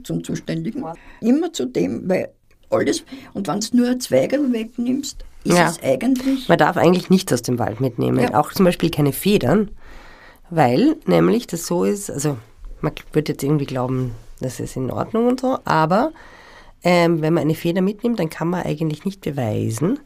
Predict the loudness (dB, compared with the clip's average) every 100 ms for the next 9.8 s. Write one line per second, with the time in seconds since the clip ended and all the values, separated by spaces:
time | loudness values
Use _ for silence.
0 | -16 -20 -20 -20 _ -4 0 0 0 -2
1 | -4 -6 -2 2 2 0 -6 -4 -2 -2
2 | -2 0 0 0 -2 -2 -4 -4 -4 -4
3 | -6 -8 -8 -10 -4 -4 -4 -8 -10 -8
4 | -10 -12 -12 -14 -14 0 0 0 -6 -2
5 | 2 2 -2 -10 -20 -20 -20 -12 -10 -4
6 | -2 0 -2 -2 -4 -8 -6 -4 -2 -2
7 | -2 -4 -2 -2 -2 -6 -8 -4 -4 -2
8 | -6 -6 -4 -4 -6 -8 -4 0 2 2
9 | -2 -4 -14 -14 -12 -2 0 0